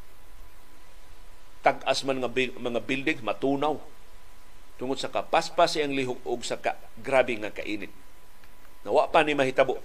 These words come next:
diha sa palibot sa Bulkang Mayon, pero mo na'y usa sa labing bantayanan. Ang kagrabe sa pyroclastic events,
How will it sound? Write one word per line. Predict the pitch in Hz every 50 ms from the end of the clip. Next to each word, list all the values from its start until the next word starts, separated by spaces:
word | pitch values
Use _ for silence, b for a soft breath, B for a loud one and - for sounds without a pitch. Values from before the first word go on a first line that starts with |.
| -
diha | - 117 120 117
sa | - - 117 98
palibot | 117 120 120 120 120 113
sa | - 110 104
Bulkang | 110 113 110 127 120 110 110
Mayon, | 110 113 120 117 117
pero | 117 117 113 113
mo | 113 117 120
na'y | 120 110 - B B B B B B B B -
usa | 127 135 - - 165 160
sa | 156 - 143
labing | 131 127 127 - - 135 120 120
bantayanan. | 113 113 107 95 113 104 104 107 104 98 76 - - - - - - - - - - - b b b b b b b b b b b - -
Ang | 131 131 131 120 - - - - - - - - - - - - - - - - - - - - - - - - - - - - -
kagrabe | - 127 127 - - 143 156 170 185 - 147 117 98
sa | - - - 123 107 98 - - - -
pyroclastic | 147 139 143 139 131 - - 127 127 - - - - 110 - - - - - - - -
events, | - 117 107 117 - - - - - - -